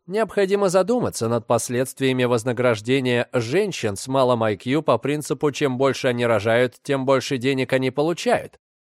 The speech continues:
а также над последствиями для генофонда отказа им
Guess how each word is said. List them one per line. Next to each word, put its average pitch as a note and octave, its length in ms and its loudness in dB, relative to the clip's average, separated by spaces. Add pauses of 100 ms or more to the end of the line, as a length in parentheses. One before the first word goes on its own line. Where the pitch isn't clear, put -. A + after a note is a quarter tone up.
(100)
а D#3 160 0
также A2+ 540 2
над D3+ 260 -2
последствиями B2 800 0
для A#2+ 180 0
генофонда E3+ 680 0
отказа D#3+ 640 2
им F#3+ 360 -4